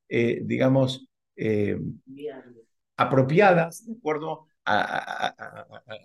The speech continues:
Speaker 1: a, a la educación y a la cultura nuestra. Y vas a encontrar algunas que te parecen menos, eh,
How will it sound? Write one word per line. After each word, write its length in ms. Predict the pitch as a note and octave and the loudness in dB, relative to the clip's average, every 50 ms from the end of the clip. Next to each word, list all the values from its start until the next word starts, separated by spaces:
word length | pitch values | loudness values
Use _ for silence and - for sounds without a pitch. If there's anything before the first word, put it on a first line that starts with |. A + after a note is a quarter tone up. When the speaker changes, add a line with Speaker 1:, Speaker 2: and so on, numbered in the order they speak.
| - _ | -20 _
Speaker 1:
a, 80 | G#2+ A#2+ - - | -6 -4 -4 -4
a 40 | A2+ | -8
la 100 | A2+ A2+ | -8 -6
educación 540 | A2+ A2 - A#2+ A2+ - - G3+ G#3+ G3+ F3+ | -8 -6 -6 -4 -6 -4 0 0 0 0 0
y 20 | |
a 40 | C#3 | -2
la 120 | B2 G#2+ | -4 -6
cultura 360 | - A#2+ A#2 A#2+ C3+ B2 A#2+ | -8 -8 -8 -6 -4 -4 -4
nuestra. 440 | G#2+ G2+ F#2 - _ _ - E2+ - _ _ _ - - _ | -4 -6 -12 -20 _ _ -20 -20 -20 _ _ _ -20 -20 _
Y 100 | - E3 | 0 4
vas 160 | G3+ B3+ B3+ | 6 6 6
a 20 | B3+ | 8
encontrar 300 | G3+ G#3 F3 G#3 A3 G#3+ | 6 6 6 6 4 2
algunas 240 | F3+ - - A3 - | 0 -6 -10 -10 -8
que 100 | - - | -8 -8
te 120 | - D3 | -8 -2
parecen 560 | C3 D3 D#3+ F3 - F#3 F3 E3+ C#3+ C3 B2+ B2 | 0 0 0 0 -2 -6 -6 -10 -10 -12 -6 -6
menos, 760 | C3+ F3+ A#3 B3 F#3 B2 A2 G#2 G2+ - - - - _ _ _ _ _ - | -2 0 2 2 2 2 2 0 0 0 -4 -12 -14 _ _ _ _ _ -4
eh, 480 | - A#2 A2+ A2+ G#2+ G2+ F2 - - | 0 2 4 4 4 2 0 -2 -10